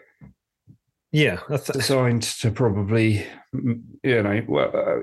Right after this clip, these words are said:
Speaker 2: you know, it builds our immune system, doesn't it? So
Speaker 1: Yeah, that's, that's what, that's what they say.
Speaker 2: Yeah.
Speaker 1: Um,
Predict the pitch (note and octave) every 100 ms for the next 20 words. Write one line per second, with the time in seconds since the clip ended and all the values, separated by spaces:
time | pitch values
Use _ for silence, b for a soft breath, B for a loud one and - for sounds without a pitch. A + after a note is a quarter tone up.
0 | - C#3+ F#2 B2+ D3+ C3+ C#3 C3 C#3 E3
1 | C#3+ G#2+ G2+ - G2+ A2+ G2 F2 - _
2 | _ _ _ - _ _ - A2+ G2+ C4+
3 | G3+ G#2+ - - - - D3+ - - -
4 | C3+ - A2 - _ A#2 - - F2+ -
5 | F#2 D#2+ D#2+ _ _ _ _ _ - G#2+
6 | G2+ G#2 G2+ G2+ F#2+